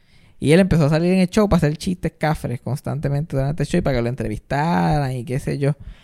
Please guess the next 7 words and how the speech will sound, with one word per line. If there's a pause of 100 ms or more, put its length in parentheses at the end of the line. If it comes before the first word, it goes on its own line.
(280)
Pero
ellos
empezaron
a
hacer
una
dinámica